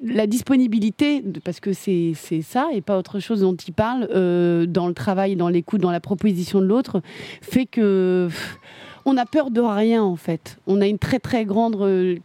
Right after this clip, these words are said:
très grande liberté et que du coup, euh, il n'y a pas besoin de grands débats ava-, avant. On y va et, euh, et ça roule en général, non ?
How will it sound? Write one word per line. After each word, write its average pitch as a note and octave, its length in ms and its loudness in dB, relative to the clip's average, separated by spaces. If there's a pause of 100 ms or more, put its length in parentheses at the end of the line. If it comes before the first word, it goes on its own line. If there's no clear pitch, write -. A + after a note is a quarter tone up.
(160)
très A3 180 0
grande G3+ 200 2
liberté G3+ 880 2
et F3+ 60 -2
que E3+ 680 0
du D#3 120 -8
coup, B3+ 380 -4
euh, F3 220 -2
il F3 60 -2
n'y F3 60 -2
a E3 40 -4
pas F#3+ 120 2
besoin F#3+ 180 0
de G3+ 60 2
grands F3+ 200 0
débats E3+ 340 0
ava-, F3 340 -4
avant. F#3+ 400 -2
On G#3 120 4
y F3+ 100 2
va A#3 340 0
et, E3+ 320 0
euh, E3 400 -6 (300)
et F3 60 -6
ça F3+ 180 -8
roule C4 260 -2
en G#3 80 -2
général, F3 380 -2
non ? A3 180 0